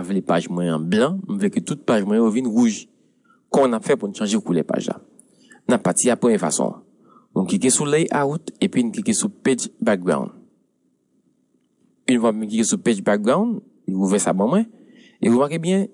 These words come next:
li sou, deja sou no background. Sa siyifi ke, se sa k fè ke paj lan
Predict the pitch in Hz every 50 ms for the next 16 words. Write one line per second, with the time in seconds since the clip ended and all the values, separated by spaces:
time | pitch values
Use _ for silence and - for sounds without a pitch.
0 | _ _ _ - - 226 254 156 - - - - 185 202 196 - - 127 107 131
1 | 165 170 165 156 - - 156 147 135 - 98 110 131 135 113 104 101 92 87 85
2 | 92 78 73 67 55 - - - _ _ _ _ _ _ _ _ - - - 101
3 | - - 117 113 104 110 104 - 123 135 143 - - - _ _ _ _ _ _
4 | _ - - - - - - 101 90 - - 143 135 123 - 113 95 - - 98
5 | 82 87 92 90 107 117 120